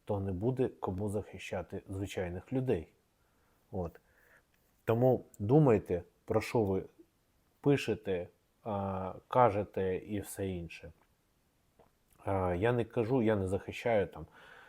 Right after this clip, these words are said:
а, всяких дебілів, які працюють, там,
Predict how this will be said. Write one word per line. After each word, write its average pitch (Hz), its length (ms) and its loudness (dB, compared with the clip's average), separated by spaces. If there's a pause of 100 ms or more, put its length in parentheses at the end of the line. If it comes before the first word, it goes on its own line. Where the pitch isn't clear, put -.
(300)
а, 95 340 0
всяких 92 420 -2
дебілів, 107 600 4
які 92 280 -2
працюють, 90 840 -2
там, 87 160 -6